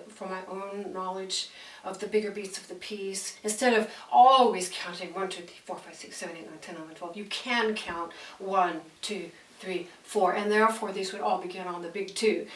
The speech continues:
One, two, three, two, three, four, one, two, three, two, three, four. It makes it a little easier to count. Just a, a, something that I wanted to share with you, um, which may be helpful in your counting.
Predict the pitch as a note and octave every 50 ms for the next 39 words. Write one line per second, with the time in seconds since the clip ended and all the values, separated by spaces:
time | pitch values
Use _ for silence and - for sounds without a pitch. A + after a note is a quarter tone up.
0 | - - - - F#3 F3+ F3 F3 F3+ F3 - F#3+ F3+ F3+ F#3 - - E4+ F4 E4
1 | D4+ C#4 C4+ B3 A3 G#3 F#3+ G3 G#3+ F#3+ E3+ D#3+ D#3+ D#3 D3 D3+ D3+ - - -
2 | F#3 E3+ E3 D3+ D3 D#3 D#3+ D#3 - F#3 F#3+ F#3+ F3+ F3 - - - - - -
3 | - F4 E4+ D#4 D4 C4+ B3 A3 G#3 F#3+ F3+ - F#3+ F#3 F3 E3+ E3 D3 - -
4 | - - - G#3 - - C4 B3+ - - G#3+ G#3 G#3+ G3+ F#3 F3+ - A3+ A3 G#3+
5 | G#3 G3+ F#3+ F3+ F3+ - - A#3+ G#3+ - - - - - - - - - - -
6 | - - - - - - - - - - - - - - - - - - - -
7 | - - C#4 C4+ - C4+ B3+ - - - B3 A#3+ G#3+ G#3+ G3+ - - - - -
8 | - B3 B3 A3 A3 A3 G#3 G3 G3 G3 F#3+ F#3+ F#3+ F#3+ F#3+ F#3+ F#3 F3 F3+ -
9 | - - - G#3 F3+ E3+ E3+ E3 E3+ E3+ - - F3 E3+ D#3+ D3 D3 D3 D#3 D#3
10 | D#3+ - - - - - - _ _ _ - E3+ E3+ E3 D#3+ D#3+ D#3 D#3+ F3 F3
11 | E3 - - - - F#3 F#3 F#3+ F#3+ F#3 F3 E3+ E3+ E3+ - F3+ E3+ E3 - -
12 | F#3 F#3 F3 F3 E3 E3+ E3+ E3+ - B3 A#3+ A3+ G#3 F#3 - - D#3 - A3